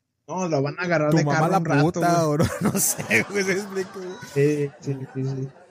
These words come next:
Speaker 1: Sí, carrilla
Speaker 2: Entonces,
Speaker 1: segura
Speaker 2: señora,
Speaker 1: por un rato.
Speaker 2: si les gusta perrear y salir de antro y dejar a sus huercos con, con su mamá y los fines de semana, mientras
Speaker 1: abuela.
Speaker 2: ustedes buscan un nuevo papá, ok, se les permite. Va, se las compro.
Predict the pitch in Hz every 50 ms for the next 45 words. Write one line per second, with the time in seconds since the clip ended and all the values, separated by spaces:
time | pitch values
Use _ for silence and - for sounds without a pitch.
0 | _ _ - - 185 196 190 - 151 143 143 151 156 160 170 170 175 170 160 -
1 | 160 143 135 139 147 147 156 147 131 135 139 147 147 143 135 139 143 143 143 139
2 | 143 139 - 151 143 139 - 131 120 120 113 104 113 113 - - 156 - - 143
3 | 123 110 113 113 113 113 117 123 127 123 113 - 113 101 101 104 113 123 131 120
4 | 107 104 104 110 117 113 - 123 117 110 104 - - 110 113 113 - - 117 110
5 | 107 107 104 104 107 104 - 120 117 - - 117 107 92 - - 104 101 95 -
6 | 101 98 98 95 95 92 92 95 98 95 101 110 117 113 113 107 104 101 - -
7 | 101 104 113 123 123 - - 107 101 104 107 113 117 117 120 - _ _ _ _
8 | _ _ - _ - _ _ _ - 113 113 151 139 127 127 127 127 127 127 123
9 | 113 107 110 117 120 123 120 113 - 117 110 - - 120 120 120 120 117 117 120
10 | 120 113 104 - - 107 110 - - _ 120 110 - _ - 120 117 131 151 147
11 | 131 117 107 _ - - 107 101 101 - - 110 98 95 101 107 117 120 _ -
12 | 139 117 104 104 107 _ - - - - 135 135 147 165 151 127 _ _ _ _
13 | - - - 131 123 120 110 104 - - - 120 120 135 165 170 - - 151 139
14 | 123